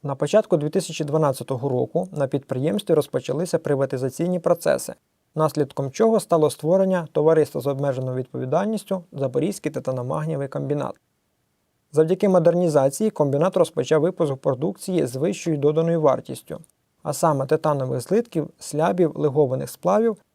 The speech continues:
він суттєво продовжує свій технологічний ланцюжок. Помітно розширився також ринок збуту продукції, дев'яносто п'ять відсотків якої експортується.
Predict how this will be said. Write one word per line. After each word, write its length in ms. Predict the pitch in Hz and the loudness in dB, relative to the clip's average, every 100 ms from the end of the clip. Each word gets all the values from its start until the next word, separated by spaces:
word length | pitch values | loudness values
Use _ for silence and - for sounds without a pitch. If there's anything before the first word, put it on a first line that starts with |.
| _ | _
він 160 | 151 165 | 0 2
суттєво 440 | 185 165 165 139 | 0 4 4 4
продовжує 440 | 135 147 185 185 165 | 2 2 2 0 -2
свій 220 | 156 180 | 0 -2
технологічний 640 | 143 143 135 131 156 156 | -2 -2 -4 -4 -6 -6
ланцюжок. 580 | 139 143 160 139 - - _ _ _ _ _ _ _ _ _ _ _ _ | -6 -4 -2 -2 -4 -8 _ _ _ _ _ _ _ _ _ _ _ _
Помітно 460 | 160 170 254 220 170 | 0 2 2 2 2
розширився 460 | 165 190 202 165 | 2 2 0 0
також 380 | 156 175 180 - | 0 0 0 -2
ринок 300 | - 170 175 | 0 2 0
збуту 340 | 165 165 151 127 | 0 -2 -2 0
продукції, 580 | 135 131 131 - - | -2 -2 -6 -8 -10
дев'яносто 440 | - 139 160 - 156 | -4 -2 -2 -2 0
п'ять 220 | 160 - | 0 -2
відсотків 440 | 147 147 139 135 | -4 -4 -4 -4
якої 340 | 135 - 220 190 | -6 0 2 2
експортується. 840 | 139 - - - 135 135 - 139 | 0 -4 -4 -2 -6 -6 -8 -16